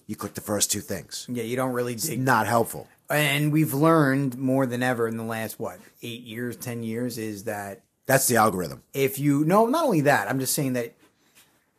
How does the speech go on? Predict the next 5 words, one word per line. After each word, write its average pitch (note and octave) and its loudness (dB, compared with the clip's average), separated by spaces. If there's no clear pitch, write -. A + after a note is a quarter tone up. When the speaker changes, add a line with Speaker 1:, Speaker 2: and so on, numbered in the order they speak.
Speaker 2:
you E3 -2
go F3+ 6
past F3+ 2
the D3+ 0
first D#3 4